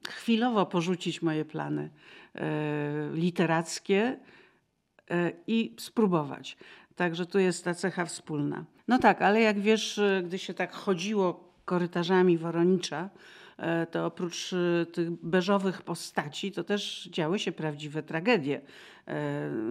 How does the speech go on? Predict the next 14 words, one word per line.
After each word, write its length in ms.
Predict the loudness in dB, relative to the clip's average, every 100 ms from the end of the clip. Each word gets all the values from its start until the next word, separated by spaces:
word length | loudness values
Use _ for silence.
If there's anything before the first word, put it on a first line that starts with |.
| 0
na 140 | 0
przykład, 640 | 0 -6 -2 0 0 -4 -8
e, 140 | -6 -6 _ _
przez 520 | -12 -8 -8 -8 -12 -2
ciebie 520 | 0 0 0 -4 -6 -12 _ 4
mógł 460 | 6 6 6 4
ktoś 520 | 2 -2 -2 -2 -6
zniknąć, 800 | -2 8 8 6 0 0 -2 -8
prawda, 340 | -12 -8 -4 -2
z 100 | 0
anteny. 520 | -2 -2 -4 -4 -8 _ -20 -20 -8
Czy 120 | -6
przyłożyłeś 840 | -2 4 6 6 6 2 0 -4 -4
rękę 500 | -2 0 -2 -6